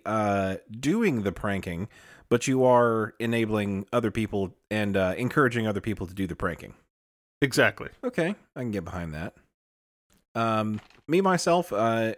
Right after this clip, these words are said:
Speaker 1: I have never been one for, uh, craftiness or, uh, <laughs> pretty much anything in the physical medium. I'm pretty much shit. So, like, <laughs> you know, physical activity,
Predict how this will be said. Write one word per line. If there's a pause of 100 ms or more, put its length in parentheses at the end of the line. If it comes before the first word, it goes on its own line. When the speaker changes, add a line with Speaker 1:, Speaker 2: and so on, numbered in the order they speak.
(160)
Speaker 1:
I
have
never
been
one
for,
uh,
craftiness
or, (540)
uh, (300)
<laughs>
pretty
much
anything
in
the
physical
medium.
I'm
pretty
much (160)
shit. (280)
So,
like,
<laughs> (280)
you (140)
know, (480)
physical
activity,